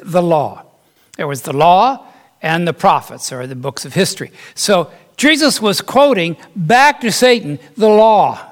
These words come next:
the, the Torah. Well, Satan was not. He was going from the Psalms. But Jesus kept focusing back on the words that were given in the law, drawing that attention.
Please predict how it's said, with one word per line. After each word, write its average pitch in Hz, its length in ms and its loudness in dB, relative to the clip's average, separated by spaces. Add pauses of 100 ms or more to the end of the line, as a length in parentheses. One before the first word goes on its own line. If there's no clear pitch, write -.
(320)
the, - 180 -16 (180)
the 214 80 0
Torah. 175 720 2 (1200)
Well, 175 120 0
Satan 180 560 0
was 185 200 0
not. 185 320 2
He 147 120 -10
was 190 200 -8
going 190 300 -2
from 180 180 -4
the 160 80 -6
Psalms. 139 440 -2
But 156 220 -18
Jesus 247 380 -2
kept 180 200 -2
focusing 165 680 -2 (320)
back 254 320 2
on 247 180 2
the 233 100 2
words 151 460 0 (220)
that 202 100 0
were 208 140 2
given 220 340 2
in 196 160 -2
the 185 80 2
law, 151 440 -2 (680)
drawing 214 460 2
that 180 180 2
attention. 143 680 -8